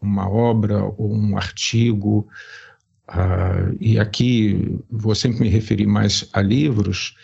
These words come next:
nós estamos tendo acesso a um conhecimento, ah, que apenas está nos esperando para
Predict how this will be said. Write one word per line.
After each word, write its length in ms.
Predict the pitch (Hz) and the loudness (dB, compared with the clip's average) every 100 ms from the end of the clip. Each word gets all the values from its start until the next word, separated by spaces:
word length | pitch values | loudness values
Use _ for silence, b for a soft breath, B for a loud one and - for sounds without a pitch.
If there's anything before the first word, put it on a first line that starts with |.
| B B - | B B -2
nós 160 | 117 | 0
estamos 260 | - 165 165 | 2 0 0
tendo 400 | 156 165 151 147 | 2 2 2 0
acesso 600 | 120 113 - 156 139 - | 0 0 0 0 0 0
a 40 | |
um 140 | 110 110 | 0 0
conhecimento, 1040 | 113 104 101 104 101 101 131 131 - - b b b b b b - | -2 -2 -2 -4 -2 0 2 0 -4 -20 b b b b b b -8
ah, 800 | 104 101 101 104 - 92 - - _ _ _ _ _ _ _ _ _ - | -2 0 0 -2 -4 -6 -10 -18 _ _ _ _ _ _ _ _ _ -6
que 480 | 147 160 175 - - _ - | 0 2 0 -2 -8 _ -6
apenas 520 | 143 - 151 180 160 | -4 0 0 2 0
está 420 | - - - 143 | -4 -10 -2 0
nos 140 | 151 | 0
esperando 760 | 147 - - 160 131 120 98 95 _ _ _ _ _ _ | -4 -6 -2 0 2 0 -2 -8 _ _ _ _ _ _
para 800 | 95 95 95 95 98 98 - | -10 -8 -8 -8 -10 -10 -12